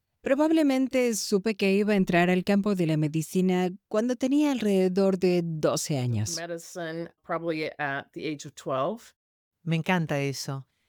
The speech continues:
Speaker 3: Entonces, ¿por qué eligió ginecología obstétrica desde tan joven?
Speaker 2: Well, as I said, in sixth grade or around the age of twelve, I was interested in medicine. I've always been fascinated
Speaker 1: Bueno,
Speaker 2: with
Speaker 1: como mencioné, en sexto grado o alrededor de los doce años me interesé en la medicina.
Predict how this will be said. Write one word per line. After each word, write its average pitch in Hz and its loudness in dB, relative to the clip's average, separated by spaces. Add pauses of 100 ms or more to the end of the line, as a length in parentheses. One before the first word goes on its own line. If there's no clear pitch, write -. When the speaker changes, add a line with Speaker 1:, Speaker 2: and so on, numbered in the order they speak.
(160)
Speaker 3:
Entonces, 254 -2 (100)
¿por 190 0
qué 349 0
eligió 311 0
ginecología 143 -4
obstétrica 151 -4
desde 131 -2
tan 139 -6
joven? 120 -6 (460)
Speaker 2:
Well, 240 0 (100)
as 196 -8
I 202 -2
said, 180 -2
in 165 -8
sixth - -14
grade 196 -4
or 160 -6
around 170 -4
the - -12
age 165 -8
of 160 -20
twelve, 180 -4
I 170 -6
was 170 -10
interested 180 -10
in 165 -8
medicine. 165 -6 (120)
I've 151 -10
always 185 -10
been 156 -20
fascinated 165 -20
Speaker 1:
Bueno, 220 2
Speaker 2:
with - -8
Speaker 1:
como 175 4
mencioné, 180 4
en 175 4
sexto 202 0
grado 180 2
o 139 2
alrededor 139 2
de 147 2
los 135 0
doce 151 2
años 151 0
me 165 4
interesé 143 0
en 143 2
la 135 0
medicina. 127 -2